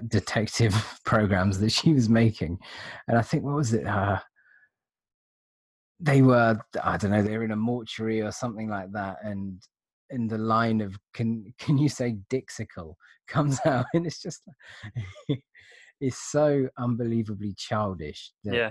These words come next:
Speaker 1: you, you have to laugh. You have to laugh.
Speaker 2: Yeah,
Speaker 1: Um,
Speaker 2: I,
Speaker 1: and
Speaker 2: I really like that whole,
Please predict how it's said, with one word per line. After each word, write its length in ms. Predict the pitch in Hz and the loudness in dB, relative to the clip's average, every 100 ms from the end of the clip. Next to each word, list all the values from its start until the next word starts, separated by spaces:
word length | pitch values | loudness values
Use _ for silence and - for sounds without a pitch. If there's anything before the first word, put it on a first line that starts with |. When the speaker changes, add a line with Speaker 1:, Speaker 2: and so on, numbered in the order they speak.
| 131 | -4
Speaker 1:
you, 160 | 131 135 156 - 147 | -10 -10 -14 -14 -8
you 120 | 131 | -4
have 180 | 175 - | -4 -6
to 80 | 80 | -10
laugh. 240 | 58 - _ | -10 -12 _
You 100 | 98 | -14
have 140 | 92 - | -14 -14
to 60 | - | -20
laugh. 160 | - _ _ _ _ | -20 _ _ _ _
Speaker 2:
Yeah, 260 | 147 147 120 | 2 2 4
Speaker 1:
Um, 40 | |
Speaker 2:
I, 40 | 151 160 | 0 0
Speaker 1:
and 140 | 165 143 | -4 0
Speaker 2:
I 80 | 165 | 0
really 320 | 170 202 196 | 2 4 6
like 320 | 175 139 135 139 _ - | 4 2 -6 -20 _ -2
that 180 | 143 | 0
whole, 360 | 131 135 131 | 2 2 0